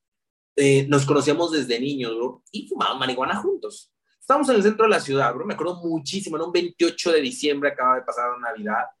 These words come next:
Bro, yo estaba todo paniqueado porque la policía estaba pasando. Así como la marihuana altera tus sentidos, también te as-,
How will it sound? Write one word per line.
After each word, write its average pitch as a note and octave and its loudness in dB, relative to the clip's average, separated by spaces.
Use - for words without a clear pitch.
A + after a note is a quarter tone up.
Bro, E3 4
yo E3 -8
estaba F3 -4
todo E3+ -2
paniqueado A#2 -2
porque A#2 -4
la A2 0
policía A2 -2
estaba C3+ 0
pasando. G#2+ -4
Así - -4
como D#3 -2
la C#3+ 2
marihuana B2+ 0
altera C#3+ 0
tus - -14
sentidos, C3+ 0
también A#2+ -8
te A#2+ 0
as-, - -8